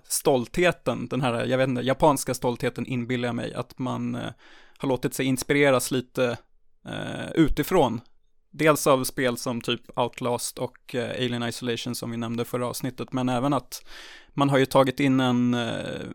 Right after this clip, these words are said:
en västerländsk manusförfattare för första gången i,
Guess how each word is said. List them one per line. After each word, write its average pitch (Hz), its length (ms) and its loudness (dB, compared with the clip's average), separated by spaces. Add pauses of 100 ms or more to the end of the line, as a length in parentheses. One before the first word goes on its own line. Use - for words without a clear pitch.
en 135 100 0
västerländsk 135 920 0 (220)
manusförfattare 135 840 2 (120)
för - 120 -18
första 131 260 0
gången 127 340 2
i, 120 180 -4